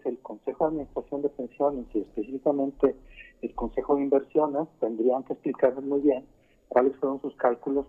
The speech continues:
para, eh, hacer la inversión. Eh, todos estos antecedentes, eh, tú, Analí, Andrés, son bien preocupantes porque se abre una ruta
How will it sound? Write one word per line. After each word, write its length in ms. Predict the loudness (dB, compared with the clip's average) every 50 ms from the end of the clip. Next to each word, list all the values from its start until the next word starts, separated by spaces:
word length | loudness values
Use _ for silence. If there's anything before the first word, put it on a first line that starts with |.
| -2
para, 300 | _ 0 0 0 -4 -10 -12 _ _ _ _ _ _ _ _ _ _ -14
eh, 120 | -12 -10 -10 -8
hacer 180 | -2 -2 -2 0
la 80 | 0
inversión. 520 | -2 -2 -2 -2 -2 2 2 4 4 2 0 -8 _ _ _ _ _ _ _ _ _ 2
Eh, 260 | 2 2 2 0 -6 2 2
todos 320 | 2 4 4 0 0 -4
estos 300 | -6 -6 -4 _ -8 -8
antecedentes, 680 | -8 _ -12 -8 -6 -4 -4 -4 -6 -6 -6 -6 -6 -8 -8 -6
eh, 540 | -6 -4 -4 -4 -6 -6 -8 -8 -10 -12 -16 _ _ -16 -16 -14 -16 -6 _
tú, 440 | 0 2 2 2 2 2 0 -2 -4 _ -14 -14 -14 -14 -12 -10 -8
Analí, 400 | -6 -6 -4 -4 -2 0 0 0
Andrés, 340 | 4 4 4 4 4 2 -2 _ _ _ _ _ _ -20 -20 _ _
son 220 | 0 0 0 -2 -2
bien 220 | -2 -2 -2 -2
preocupantes 720 | -6 -6 -6 -8 -12 _ 0 0 0 0 -6 _ -8 -10 -10 _ _
porque 540 | 0 0 0 -2 _ -2 -2 -2 -2 -4 -10 _ _ _ _ _ _ _ _ _
se 80 | 0 2
abre 200 | 2 2 -2 -6
una 200 | -6 -6 -6 -6
ruta 480 | -6 -8 -10 -10 -6 _ -2 -2 -2